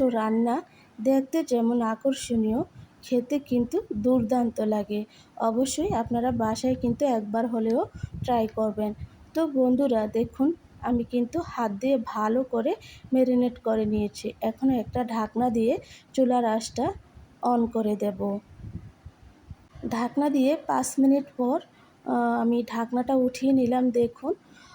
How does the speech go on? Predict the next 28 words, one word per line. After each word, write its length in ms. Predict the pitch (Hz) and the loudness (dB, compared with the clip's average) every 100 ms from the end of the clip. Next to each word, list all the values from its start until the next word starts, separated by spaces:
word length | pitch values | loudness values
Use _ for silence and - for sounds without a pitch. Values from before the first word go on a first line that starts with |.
| - | -8
মাংসতে 480 | 247 254 254 269 254 | -2 0 0 -2 -6
কিন্তু 300 | 277 262 247 320 269 | -2 0 0 -2 -2
বলক 340 | 233 240 240 - | 0 0 -2 -2
চলে 260 | 240 226 220 | 0 2 0
এসেছে। 460 | 220 226 220 - 214 - - - - | -2 -6 -8 -10 -12 -14 -20 -12 -4
এখন 360 | 254 - 277 320 285 | -4 0 0 0 -2
ভালো 400 | - 247 240 254 277 | -8 -2 2 2 2
করে 320 | - 247 277 | 0 0 2
নেড়েচেড়ে 600 | 311 247 240 226 240 226 403 - - - - | 4 2 2 0 0 0 -2 -4 -20 -20 -8
উপর 280 | 254 233 262 | -6 -2 2
নিচ 280 | 262 247 262 - | 4 2 0 -4
করে 240 | - 226 214 | -4 -2 0
দেব। 240 | 208 208 202 208 208 - - - - - - - - - - _ _ _ - - - - | -2 -2 -4 -6 -8 -16 -20 -20 -20 -20 -20 -20 -20 -20 -20 _ _ _ -20 -20 -20 -6
এভাবে 420 | 285 294 302 302 | -2 2 2 2
হাতে 380 | 302 254 247 262 | -2 -2 -2 2
মাখিয়ে 480 | 277 254 240 - 277 285 | 2 2 -2 -2 0 2
আমি 240 | 226 233 | 2 2
যদি 260 | 226 247 247 | 2 0 -2
গরুর 300 | 269 247 233 | 0 2 2
মাংসটা 420 | 226 226 226 240 262 | 2 0 -2 -2 -2
রান্না 320 | 240 220 240 | 0 0 -2
করি, 300 | 247 220 226 427 - - - | -2 -2 0 -2 -6 -20 -10
আমাদের 400 | - 233 247 277 262 | -2 0 2 0 0
বাসায় 400 | 233 226 254 349 | 0 -2 -4 -4
ছোট 200 | - 240 254 277 | -2 0 0 -2
থেকে 220 | 269 262 | -2 0
বড়রা 420 | 233 220 220 220 233 | 0 0 0 0 -2
সবাই 400 | - 226 220 | -2 -2 -2